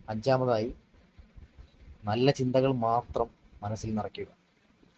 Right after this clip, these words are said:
വിഷു എന്നത് ഒരു നല്ല തുടക്കമാണ്. അതുകൊണ്ട് ഈ ദിവസം ദേഷ്യം, വെറുപ്പ് തുടങ്ങിയ നെഗറ്റീവ് ചിന്തകൾ ഒഴിവാക്കുക. സന്തോഷവും സമാധാനവും നിറഞ്ഞ ചിന്തകൾക്ക്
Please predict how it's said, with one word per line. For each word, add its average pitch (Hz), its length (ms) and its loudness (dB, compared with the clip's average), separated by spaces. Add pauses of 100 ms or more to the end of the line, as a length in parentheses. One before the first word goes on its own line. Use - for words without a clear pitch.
(360)
വിഷു 110 320 -2
എന്നത് 135 260 4
ഒരു 127 180 0
നല്ല 120 200 2 (140)
തുടക്കമാണ്. 104 540 -2 (800)
അതുകൊണ്ട് 147 300 4 (100)
ഈ - 20 4 (120)
ദിവസം 139 320 4 (180)
ദേഷ്യം, 135 440 4 (500)
വെറുപ്പ് 120 440 0 (260)
തുടങ്ങിയ 120 380 4
നെഗറ്റീവ് 131 540 0
ചിന്തകൾ 110 340 -2 (360)
ഒഴിവാക്കുക. 104 440 -2 (800)
സന്തോഷവും 131 640 2 (380)
സമാധാനവും 139 840 6
നിറഞ്ഞ 110 340 0 (840)
ചിന്തകൾക്ക് 117 680 -2